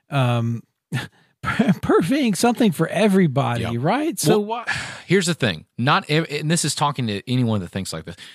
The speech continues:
Speaker 2: Not everything in this world is gonna be perfectly tuned to your personal feelings. There is not gonna be a place that you walk into and you can't get offended when they have a sign that said, walk into a barbecue place, see 'em cutting up meat,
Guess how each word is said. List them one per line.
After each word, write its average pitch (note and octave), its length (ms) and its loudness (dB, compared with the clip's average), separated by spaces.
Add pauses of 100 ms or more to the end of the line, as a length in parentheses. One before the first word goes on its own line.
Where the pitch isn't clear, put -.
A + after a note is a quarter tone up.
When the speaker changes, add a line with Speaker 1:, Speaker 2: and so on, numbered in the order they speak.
(100)
Speaker 2:
Not E3 300 0
everything D3 520 -2
in A2 80 0
this G#2+ 200 -2
world G#2 520 2
is A2 120 -4
gonna A2+ 160 0
be G2+ 240 -4 (360)
perfectly E3+ 520 0
tuned C#3 580 0
to - 120 -4
your A#2+ 280 2
personal A#2 440 0
feelings. - 680 -6
There C#3+ 140 4
is D3 100 2
not F#3+ 240 2
gonna D#3 140 2
be C3+ 140 0
a A#2+ 60 2
place D3 280 -2
that C3+ 100 -4
you A#2+ 100 0
walk A#2 240 2
into G#2+ 380 -2
and G#2 140 -2
you F3 80 -2
can't F#3 300 -4
get D3+ 120 -2
offended D3 460 -2
when A#2 100 0
they B2 100 0
have B2+ 180 -2
a B2 40 -6
sign C#3+ 320 0
that A2+ 120 -4
said, B2 220 -2 (480)
walk D#3+ 260 2
into D#3+ 120 4
a C#3 40 4
barbecue C3 340 0
place, A2+ 240 0
see - 240 -4
'em B2 120 0
cutting C3 240 0
up C3 120 -2
meat, A#2 340 -2